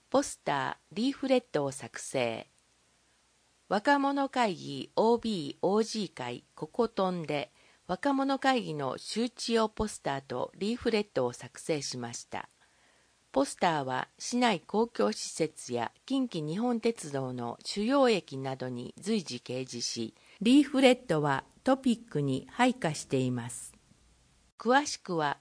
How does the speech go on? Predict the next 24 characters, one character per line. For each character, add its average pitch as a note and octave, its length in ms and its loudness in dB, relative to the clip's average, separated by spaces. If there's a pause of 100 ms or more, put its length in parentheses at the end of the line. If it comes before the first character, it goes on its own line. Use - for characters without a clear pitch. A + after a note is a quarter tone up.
(100)
市 - 460 -4
ウ D#3+ 80 -2
ェ F3+ 120 2
ブ A3 140 -4
サ G#3+ 240 0
イ E3 80 -4
ト、 - 320 -4 (320)
障 B3 420 4
害 B3 200 2
学 A3 280 -4
習 A#3 300 -2
課 G#3 180 -2
の F#3+ 260 -2
ペ G3+ 260 0
ー - 20 -6
ジ F#3 240 -4
を F#3 200 2
ご E3 120 -6
参 G3 280 -2
照 F3 280 0
く - 100 -10
だ D3 160 -4
さ B2+ 220 -8
い。 B2 160 -12